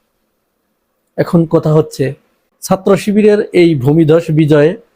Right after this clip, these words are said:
বাম ছাত্র সংগঠন এবং ছাত্রদল বেশ কিছু অভিযোগ উত্থাপন করেছে। আমি ছাত্রদলের কথায় পরে আসছি, প্রথমে আসি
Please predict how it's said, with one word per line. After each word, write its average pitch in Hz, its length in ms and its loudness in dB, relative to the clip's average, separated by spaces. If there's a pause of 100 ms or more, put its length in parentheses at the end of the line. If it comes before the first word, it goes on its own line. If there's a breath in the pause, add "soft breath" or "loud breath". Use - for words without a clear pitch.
(340)
বাম 175 520 -2
ছাত্র 190 400 -6
সংগঠন 196 600 -2 (380)
এবং 147 320 0
ছাত্রদল 123 680 -4 (600)
বেশ 190 260 0
কিছু 160 300 0
অভিযোগ 139 440 0
উত্থাপন 131 460 -4
করেছে। 123 380 -8 (800)
আমি 175 140 0
ছাত্রদলের 196 680 0
কথায় 214 240 0
পরে 185 280 0
আসছি, 196 340 -8 (400)
প্রথমে 196 360 2
আসি 160 360 -2